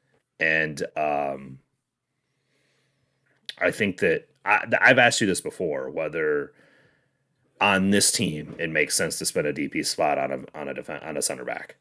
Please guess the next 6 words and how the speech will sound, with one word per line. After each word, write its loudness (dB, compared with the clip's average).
because 2
it's 0
become -2
so 0
clear -2
that 0